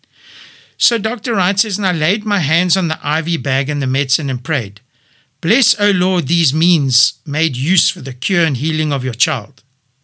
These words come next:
It occurred to me this made a great deal of sense because the truth of the matter is, I want God's grace to move through that I V bag, and we want God's grace to move through those medicine. We want God's grace to move through the skilled hands of surgeons, doctors, and nurses.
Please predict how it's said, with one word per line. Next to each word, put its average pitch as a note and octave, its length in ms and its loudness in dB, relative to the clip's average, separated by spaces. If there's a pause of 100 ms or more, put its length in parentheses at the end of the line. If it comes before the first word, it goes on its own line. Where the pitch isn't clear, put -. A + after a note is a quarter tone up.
(640)
It G#3 100 -4
occurred C#4 420 -2
to C#4 60 -2
me A#3+ 140 0
this G3+ 200 2
made G3+ 160 -2
a F#3+ 60 2
great D3+ 340 0
deal E3 220 2
of D3 80 0
sense C#3 400 2
because C#3+ 240 -4
the D#3 100 -4
truth C4 340 0
of G3+ 100 -6
the F3 80 0
matter C#3+ 280 -2
is, C#3 380 -4 (480)
I G#3 120 0
want F3 340 0
God's D3+ 320 0
grace D3+ 320 0
to D3+ 100 -6
move D3+ 240 0
through D#3 140 -4
that C#3 260 -4
I C#3+ 140 -2
V C#3+ 140 -4
bag, A#2 380 -8 (460)
and C#3 160 -2
we A3 160 2
want F3+ 340 0
God's C#3+ 300 -2
grace D3 540 -2 (320)
to D3 80 -2
move D3+ 300 0
through D3 120 -6
those C3+ 260 -2
medicine. C3 560 -4 (840)
We C4+ 180 2
want G3+ 340 0
God's F3+ 320 -2
grace E3+ 360 0
to D#3+ 100 -8
move G3 300 0
through F3 120 -6
the D3+ 80 -4
skilled A3 460 0
hands D#3+ 440 0
of B2 100 -2
surgeons, E3+ 600 0
doctors, D3+ 440 -6
and C3 120 -2
nurses. - 540 -2